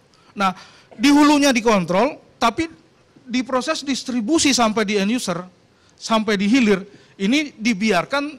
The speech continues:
dengan pengawasan yang sangat minim. Jadi teman-teman sering bercanda, Indonesia ini menganut rejim kebijakan, di hulu kita sosialis, tapi di hilirnya kita neolib. Nah, ini pasti kacau.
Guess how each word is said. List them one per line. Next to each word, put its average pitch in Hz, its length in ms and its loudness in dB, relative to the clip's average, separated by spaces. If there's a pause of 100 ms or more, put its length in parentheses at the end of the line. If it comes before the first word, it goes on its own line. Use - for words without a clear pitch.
(160)
dengan 240 360 -2
pengawasan 220 600 -2
yang 220 160 -4
sangat 208 240 -8
minim. 202 320 -6 (400)
Jadi 294 360 -4
teman-teman 214 520 0
sering 247 320 -2
bercanda, 185 560 -6 (400)
Indonesia 262 520 0
ini 302 120 -4
menganut 247 640 -2
rejim 254 320 -2
kebijakan, 202 680 -6 (240)
di 269 160 2
hulu 277 360 0
kita 208 320 -4
sosialis, 175 640 -6 (240)
tapi 233 320 -4
di 220 240 -4
hilirnya 240 560 0
kita 277 240 -4
neolib. 233 400 -4 (560)
Nah, 247 160 -4
ini 339 80 -4
pasti - 480 -4
kacau. 277 400 -6